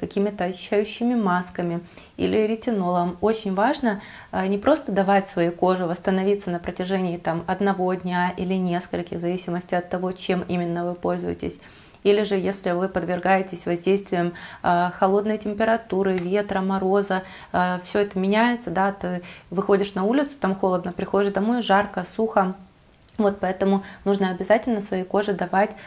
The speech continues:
возможность восстановиться и, конечно же, помогать ей. И вот такие уходовые средства именно с церамидами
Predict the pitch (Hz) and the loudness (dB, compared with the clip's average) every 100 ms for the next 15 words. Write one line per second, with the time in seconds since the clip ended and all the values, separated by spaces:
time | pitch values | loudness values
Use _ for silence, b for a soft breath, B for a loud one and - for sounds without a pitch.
0 | B 190 190 208 208 202 202 196 196 196 | B 0 2 2 0 -2 -4 -2 0 2
1 | 262 - 240 190 202 196 220 214 196 196 | 0 -2 -8 -6 -2 -2 -2 -4 -2 0
2 | 190 190 196 196 190 185 190 190 190 202 | 2 4 2 2 -2 0 -2 -2 -4 -4
3 | 208 190 196 190 185 190 190 202 202 196 | 0 0 0 0 0 0 0 -2 0 -4
4 | 196 202 196 190 185 - 208 196 190 254 | 0 2 4 2 -2 2 2 4 2 0
5 | 311 214 190 | 0 0 -2